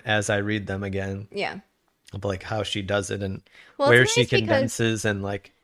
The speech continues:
Speaker 2: Yeah, it's
Speaker 1: where she
Speaker 2: con-,
Speaker 1: goes super detailed.
Speaker 2: it's concise and it's, um, it, I mean, it's somewhat, like, it, it doesn't, it doesn't fully interrupt the,
Speaker 1: No, she
Speaker 2: the, the
Speaker 1: uses something to
Speaker 2: process.
Speaker 1: anchor it, at least
Speaker 2: Yeah.
Speaker 1: in this one.
Speaker 2: Yeah.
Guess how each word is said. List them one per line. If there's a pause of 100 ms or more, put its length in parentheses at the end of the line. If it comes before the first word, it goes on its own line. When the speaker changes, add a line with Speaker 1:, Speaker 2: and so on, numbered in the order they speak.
Speaker 2:
Yeah,
it's
Speaker 1:
where
she
Speaker 2:
con-,
Speaker 1:
goes
super
detailed.
Speaker 2:
it's
concise (100)
and
it's,
um, (1400)
it,
I
mean, (220)
it's
somewhat,
like,
it,
it
doesn't,
it
doesn't
fully
interrupt
the,
Speaker 1:
No,
she
Speaker 2:
the,
the
Speaker 1:
uses
something
to
Speaker 2:
process.
Speaker 1:
anchor
it,
at
least
Speaker 2:
Yeah.
Speaker 1:
in
this
one.
Speaker 2:
Yeah.